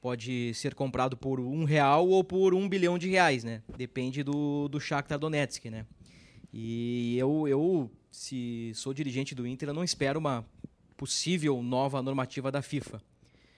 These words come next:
Eu já tento desembolsar uma grana pelo Vitão. Já tento desembolsar pelo Wanderson, já tento desembolsar pelo Vitão, porque o Wanderson nem tanto, porque já tem seus vinte e sete anos, mas o Vitão com vinte e dois, e pelo que joga o Vitão, pelo que tem jogado o Vitão,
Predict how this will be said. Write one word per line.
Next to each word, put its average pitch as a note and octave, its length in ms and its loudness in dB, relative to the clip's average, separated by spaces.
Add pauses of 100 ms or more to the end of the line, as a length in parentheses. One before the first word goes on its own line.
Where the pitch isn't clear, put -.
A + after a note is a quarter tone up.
(280)
Eu A2 240 -8
já A2+ 200 -6
tento A#2+ 360 -6
desembolsar C3+ 460 -2
uma D#3 100 2
grana C3+ 280 0
pelo D3 180 -2
Vitão. B2+ 300 -4 (500)
Já B2 160 -4
tento C#3 240 -4
desembolsar C3 400 -4
pelo C3 260 -6
Wanderson, F3+ 440 -2
já D3 100 -2
tento C#3 240 -6
desembolsar C3 440 -4
pelo C3+ 180 -6
Vitão, C3 500 0 (460)
porque D3+ 960 2
o F3+ 100 2
Wanderson A3+ 420 2
nem G#3 140 2
tanto, G#3+ 240 2
porque A3 140 -4
já F#3+ 100 0
tem G3+ 100 -4
seus F3+ 180 -2
vinte G3 120 -4
e - 60 -6
sete F#3 260 0
anos, D3 220 0
mas C3 160 -2
o D3 60 -2
Vitão E3+ 300 0
com G3 160 -2
vinte F#3+ 260 -2
e F#3+ 40 -2
dois, C#3+ 480 0
e C#3+ 60 -8
pelo F3 260 -2
que A#3 140 -2
joga D3 320 4
o - 20 4
Vitão, C3 460 -4 (640)
pelo E3+ 160 -2
que - 80 -14
tem B3+ 160 -2
jogado D#3+ 380 4
o D#3+ 40 4
Vitão, C3 480 -2